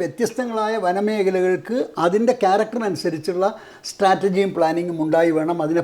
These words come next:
പരിരക്ഷിക്കാൻ. വെട്ടിവെളുപ്പിക്കാൻ എല്ലായിടത്തും സാധിച്ചു, പക്ഷേ അതിൻ്റെ എക്കോസിസ്റ്റം തിരിച്ചു കൊണ്ടുവരാൻ ഡീസെൻട്രലൈസ്ഡ് ആയിട്ടുള്ള പ്ലാനിങ് ഉണ്ടാവണം. ആ ഡീസെൻട്രലൈസ്ഡ് പ്ലാനിങ്ങിൽ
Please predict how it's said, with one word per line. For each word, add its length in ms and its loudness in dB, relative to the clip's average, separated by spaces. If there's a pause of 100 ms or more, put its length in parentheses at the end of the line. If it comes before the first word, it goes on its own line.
പരിരക്ഷിക്കാൻ. 640 0 (580)
വെട്ടിവെളുപ്പിക്കാൻ 720 6
എല്ലായിടത്തും 400 2
സാധിച്ചു, 340 0 (960)
പക്ഷേ 260 4
അതിൻ്റെ 200 4 (300)
എക്കോസിസ്റ്റം 480 2 (120)
തിരിച്ചു 300 4
കൊണ്ടുവരാൻ 440 4 (760)
ഡീസെൻട്രലൈസ്ഡ് 800 2 (140)
ആയിട്ടുള്ള 420 2
പ്ലാനിങ് 360 2
ഉണ്ടാവണം. 340 -6 (760)
ആ 100 4 (140)
ഡീസെൻട്രലൈസ്ഡ് 760 4
പ്ലാനിങ്ങിൽ 400 2